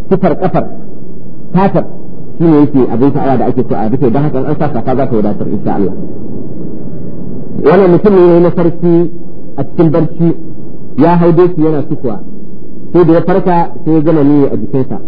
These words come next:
kamar ya yi mafarki da mace. To ya mutum zai yi? Zai, zai, zai wanka. In dai mutum ya gani, in dai mutum ya ga ruwa, ko ya mafarki ko da, ko ya tuna mafarkin da ya, ko bai tuna mafarkin da ya ba.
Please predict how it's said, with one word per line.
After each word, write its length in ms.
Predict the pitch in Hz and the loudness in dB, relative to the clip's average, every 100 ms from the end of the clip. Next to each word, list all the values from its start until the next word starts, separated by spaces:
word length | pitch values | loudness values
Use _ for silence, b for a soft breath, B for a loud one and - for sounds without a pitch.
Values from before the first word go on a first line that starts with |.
| - 127 | -2 0
kamar 160 | 139 | 2
ya 120 | 143 | 2
yi 60 | 143 | 2
mafarki 360 | 139 - - 147 | 2 0 0 2
da 80 | 127 | 2
mace. 240 | 101 104 - - - - - - | 0 -2 -2 -2 -4 -4 -4 0
To 60 | 139 | 2
ya 120 | 139 | 2
mutum 300 | 139 165 151 | 2 2 2
zai 120 | 143 120 | 4 2
yi? 80 | 98 - - - - - 123 | 0 -2 -4 -4 -4 -2 0
Zai, 180 | 226 185 175 139 | 0 0 0 0
zai, 160 | 147 160 | 0 2
zai 120 | 196 | 2
wanka. 240 | 143 135 123 - - - 180 | 2 0 -2 -2 -4 -2 2
In 100 | 196 | 4
dai 120 | 214 | 4
mutum 240 | 180 185 165 | 2 2 2
ya 80 | |
gani, 260 | 156 165 165 - 165 165 190 | 4 4 2 2 -2 -2 0
in 80 | |
dai 120 | 208 202 | 2 2
mutum 200 | 160 160 | 2 2
ya 80 | |
ga 120 | 143 147 | 2 2
ruwa, 200 | 147 139 - - - - | 2 0 -2 -2 -2 2
ko 80 | |
ya 160 | 220 214 | 2 2
mafarki 340 | 202 202 185 202 | 2 0 0 2
ko 140 | 208 | 2
da, 100 | 180 | 2
ko 240 | - 175 214 208 | 0 2 2 4
ya 200 | 208 196 | 2 0
tuna 200 | 208 190 | 0 0
mafarkin 400 | 170 175 190 170 | 0 0 0 2
da 80 | 151 | 0
ya, 80 | |
ko 120 | 151 170 | 0 0
bai 120 | 147 | 0
tuna 160 | 151 | -2
mafarkin 380 | 135 131 110 135 | -2 -2 -2 -2
da 60 | 110 | 0
ya 100 | |
ba. 100 | 104 | -2